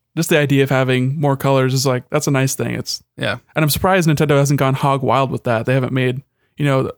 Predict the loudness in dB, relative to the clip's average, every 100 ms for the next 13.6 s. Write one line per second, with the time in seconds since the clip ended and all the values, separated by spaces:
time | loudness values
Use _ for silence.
0 | _ -4 -2 -2 -4 -2 0 2 2 2
1 | 2 2 0 -2 -2 -2 -4 -2 0 0
2 | 0 -2 -4 -10 _ _ -20 -6 2 4
3 | 4 4 2 2 2 2 2 2 2 0
4 | 2 2 2 2 2 4 4 4 4 4
5 | 2 2 0 0 -2 -2 -2 -2 -2 -6
6 | -16 _ _ -2 0 2 0 0 0 0
7 | 2 0 2 2 2 2 0 2 0 -2
8 | -8 _ _ _ -6 -4 -2 0 2 2
9 | 4 2 4 2 4 2 2 -2 0 2
10 | 2 0 -2 -12 _ _ _ _ _ _
11 | -2 0 2 2 2 2 2 0 0 2
12 | 4 2 2 0 2 2 2 2 0 -6
13 | -8 -2 2 2 2